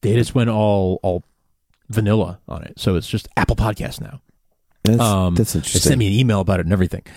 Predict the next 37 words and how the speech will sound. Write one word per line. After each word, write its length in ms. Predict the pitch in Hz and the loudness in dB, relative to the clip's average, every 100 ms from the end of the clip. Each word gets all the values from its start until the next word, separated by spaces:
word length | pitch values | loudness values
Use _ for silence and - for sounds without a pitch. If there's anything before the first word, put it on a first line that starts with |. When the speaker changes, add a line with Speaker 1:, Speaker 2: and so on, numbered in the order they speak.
| - - - - | -20 -18 -12 -2
Speaker 1:
Um, 380 | 131 123 113 | 2 2 2
Speaker 2:
Wow. 220 | 104 78 87 | 0 0 2
Speaker 1:
so, 360 | 117 127 113 | 4 4 4
uh, 240 | 110 101 92 | 2 2 2
Speaker 2:
They 120 | 104 | 2
didn't 120 | 110 | 4
Speaker 1:
yeah. 140 | 123 | 4
Speaker 2:
change 260 | 104 98 98 | 4 0 0
anything 540 | 87 80 78 80 78 73 | 0 2 2 0 0 0
about 240 | 80 82 | 2 2
the 80 | 76 | 2
look 240 | 76 80 | 0 0
of 80 | 78 | 2
it, 140 | 67 | 2
though. 200 | 65 120 107 | 4 4 4
Speaker 1:
No. 40 | |
Speaker 2:
They 100 | 80 | 2
just 240 | 76 73 - 135 - _ _ _ - | 0 -6 -8 -18 -20 _ _ _ -2
Speaker 1:
Just 180 | 123 87 | 2 4
the 60 | 92 | 4
name. 140 | 78 | 4
Speaker 2:
rebranded. 360 | 76 73 69 67 | 2 2 -2 0
They 100 | 80 | 0
just 160 | 71 | 2
rebranded. 580 | 76 73 73 73 78 82 - _ _ _ | 0 0 0 0 -2 -4 -6 _ _ _
Speaker 1:
Yeah. 340 | 98 98 85 82 _ _ _ | -2 0 0 -2 _ _ _
Yeah, 160 | - 127 | 0 2
Speaker 2:
Oh, 100 | 107 | 2
Speaker 1:
basically. 360 | 104 107 113 87 | 2 4 2 2
Speaker 2:
okay. 320 | 120 95 78 - - - _ - | 0 0 -4 -12 -20 -20 _ -8
Speaker 1:
So 400 | - 143 135 139 | 0 2 2 0
Apple, 240 | 127 139 | -2 -4
Po-, 100 | 127 | 0
you 60 | 147 | 0
can 220 | 139 147 | 2 0
leave 160 | 135 139 | 0 2
us, 220 | 139 - | 0 -4